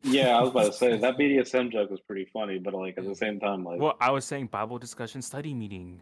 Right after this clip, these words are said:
Speaker 2: Yeah. So, <laughs> uh, with that being the case, uh, it, what's, like, the public, like, like, view of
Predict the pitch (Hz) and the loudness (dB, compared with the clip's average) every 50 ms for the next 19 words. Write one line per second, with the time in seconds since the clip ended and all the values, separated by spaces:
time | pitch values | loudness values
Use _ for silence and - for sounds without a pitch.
0 | _ _ _ _ _ _ _ _ 127 123 107 95 92 87 - _ _ _ _ _ | _ _ _ _ _ _ _ _ -18 -16 -16 -18 -20 -20 -20 _ _ _ _ _
1 | _ _ _ _ _ _ _ _ _ _ _ _ _ _ _ _ _ _ - - | _ _ _ _ _ _ _ _ _ _ _ _ _ _ _ _ _ _ -14 -10
2 | 202 208 202 - - 226 208 - - - 185 - - 196 - - - - _ _ | -10 -10 -10 -10 -10 -10 -10 -10 -10 -12 -12 -12 -12 -14 -14 -14 -18 -18 _ _
3 | _ _ - 185 - 262 247 214 - - - - 135 131 131 127 123 120 120 127 | _ _ -20 -20 -20 -20 -18 -18 -18 -18 -18 -14 -12 -10 -10 -10 -10 -12 -14 -14
4 | 131 135 156 170 156 160 143 131 117 113 104 - 123 123 120 113 107 104 95 - | -12 -12 -12 -12 -12 -12 -12 -12 -14 -16 -16 -16 -16 -14 -14 -14 -16 -18 -18 -20
5 | - _ 110 107 107 107 104 104 101 104 101 _ - 147 156 175 165 156 _ _ | -20 _ -20 -18 -16 -16 -16 -18 -20 -20 -20 _ -20 -20 -20 -20 -20 -20 _ _
6 | 131 151 202 196 - 254 214 185 175 131 - 160 165 180 175 139 127 _ _ _ | -18 -16 -14 -12 -12 -12 -12 -12 -14 -14 -12 -12 -12 -12 -12 -14 -16 _ _ _
7 | _ 139 127 117 117 110 98 - _ _ _ _ _ _ _ _ _ _ _ _ | _ -18 -16 -16 -16 -18 -20 -20 _ _ _ _ _ _ _ _ _ _ _ _
8 | _ _ 113 107 101 90 _ _ _ _ _ _ 110 _ 120 117 131 151 151 135 | _ _ -20 -20 -20 _ _ _ _ _ _ _ _ _ -18 -16 -14 -14 -12 -14
9 | 123 113 110 113 107 | -14 -16 -16 -18 -20